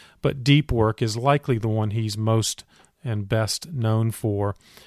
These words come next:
And it really reminds you of the distractions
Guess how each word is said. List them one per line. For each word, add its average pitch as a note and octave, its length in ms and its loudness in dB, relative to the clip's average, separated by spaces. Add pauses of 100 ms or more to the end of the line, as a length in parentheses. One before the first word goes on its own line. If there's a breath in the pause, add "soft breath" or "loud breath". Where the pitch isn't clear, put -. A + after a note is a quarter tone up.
(340 loud breath)
And B2 120 2
it - 160 0
really C3+ 340 4
reminds A#2 800 2
you A2 300 0
of G#2+ 340 -4
the A2 100 -4
distractions A2 1400 -4